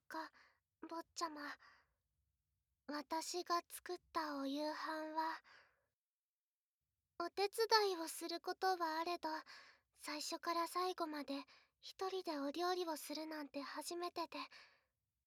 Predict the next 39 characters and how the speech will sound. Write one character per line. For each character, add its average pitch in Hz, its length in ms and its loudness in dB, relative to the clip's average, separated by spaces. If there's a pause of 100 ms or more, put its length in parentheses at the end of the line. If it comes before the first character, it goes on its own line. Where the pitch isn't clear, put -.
(280)
上 392 260 2
手 466 160 6
に 427 200 6
作 - 220 -2
れ 381 120 0
て 330 280 -2
い - 20 -6
る 339 120 -4
か 320 200 -2 (240)
ド 427 120 2
キ 440 180 6
ド 415 100 4
キ 339 220 -2
し - 100 -4
て 349 220 0
い - 20 0
る 359 100 0
の 359 140 -2
で 330 160 -4
す - 160 -6
が、 302 240 -4 (1200)
お 370 60 -4 (100)
い 415 160 2
し - 380 -2 (240)
い 403 40 -6 (680)
で 359 220 -12
し - 240 -2
ょ 339 100 -2
う 339 40 -4 (100)
か。 339 100 -4 (2250)
あ、 - 60 -4 (720)
本 440 420 0
当 466 220 10
で 466 80 8 (100)
す - 120 0
か？ - 120 -2
よ - 1200 -2
か 453 160 2
っ 480 80 0